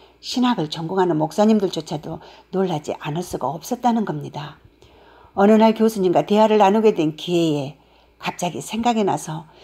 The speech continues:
교수님께서는 어떻게 히브리어까지 하시게 되었느냐는 질문에 교수님께서는 수십 년 전 세계대전이 일어나기 전에 교수님께서 갓 대학에 입학하였는데 그때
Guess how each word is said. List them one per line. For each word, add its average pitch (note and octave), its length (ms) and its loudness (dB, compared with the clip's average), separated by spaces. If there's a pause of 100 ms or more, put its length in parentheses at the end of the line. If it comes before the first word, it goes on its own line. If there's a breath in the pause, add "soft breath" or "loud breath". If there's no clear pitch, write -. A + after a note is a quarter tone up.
(260 soft breath)
교수님께서는 A#3 680 2
어떻게 B3+ 520 -2
히브리어까지 C#4 680 -2
하시게 D#3+ 380 -8
되었느냐는 F3+ 640 -2
질문에 D3+ 480 -8 (600 soft breath)
교수님께서는 D#3+ 960 -2 (300 loud breath)
수십 D4+ 420 0
년 F#3+ 280 2
전 - 280 -10 (140)
세계대전이 A3+ 720 4
일어나기 G#3+ 460 2
전에 D3+ 340 -4 (460 soft breath)
교수님께서 F3+ 640 2
갓 - 260 -8
대학에 G#3+ 320 2
입학하였는데 E3+ 1040 -4 (540 soft breath)
그때 E3 680 -4